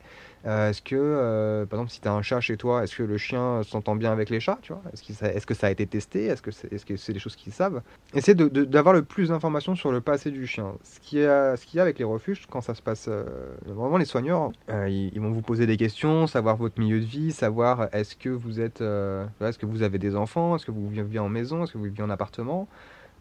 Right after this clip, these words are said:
euh, est-ce que vous êtes en centre-ville, plutôt à la campagne, est-ce que vous travaillez beaucoup, est-ce que vous avez du temps pour le chien, est-ce que vous êtes sportif ?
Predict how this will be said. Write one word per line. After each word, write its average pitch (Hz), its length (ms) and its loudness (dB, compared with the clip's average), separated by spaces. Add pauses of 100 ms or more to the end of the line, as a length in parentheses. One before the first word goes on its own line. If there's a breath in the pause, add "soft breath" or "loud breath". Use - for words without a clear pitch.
euh, 104 400 -2
est-ce 98 100 -8
que 117 60 -10
vous 107 120 -2
êtes 107 140 -2
en 98 60 -2
centre-ville, 127 560 0
plutôt - 220 -8
à 107 40 0
la 98 100 -2
campagne, 160 540 -4
est-ce 131 140 -6
que 117 600 -2
vous 110 80 -6
travaillez 110 760 -2
beaucoup, 165 640 2
est-ce 139 100 4
que 117 120 -8
vous 113 120 -4
avez 104 140 0
du 107 140 -6
temps 151 180 -2
pour 143 140 -4
le 120 80 -2
chien, 175 340 -4
est-ce 170 80 -2
que - 80 -12
vous 107 140 -2
êtes 95 80 -2
sportif ? - 480 -8